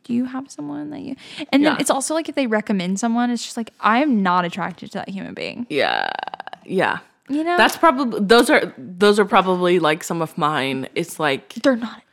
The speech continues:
Speaker 1: you're not attracted to him.
Speaker 2: No.
Speaker 1: It's like, why
Speaker 2: No.
Speaker 1: can't I be attracted to you? You're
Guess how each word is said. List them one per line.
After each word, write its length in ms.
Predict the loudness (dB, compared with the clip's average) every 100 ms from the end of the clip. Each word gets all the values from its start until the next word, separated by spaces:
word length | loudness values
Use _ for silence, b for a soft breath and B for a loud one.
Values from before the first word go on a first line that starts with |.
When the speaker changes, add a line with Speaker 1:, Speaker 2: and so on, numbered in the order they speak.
| -20 -12
Speaker 1:
you're 80 | -6
not 100 | -6
attracted 360 | -6 -12 -14
to 100 | -10
him. 120 | -6 -4
Speaker 2:
No. 420 | 2 2 2 -2 -10 _ -6
Speaker 1:
It's 100 | -4
like, 120 | -2
why 160 | 0
Speaker 2:
No. 100 | 0
Speaker 1:
can't 100 | 0 0
I 40 |
be 100 | 0
attracted 300 | 0 -2 -2
to 80 | -2
you? 60 |
You're 140 | 2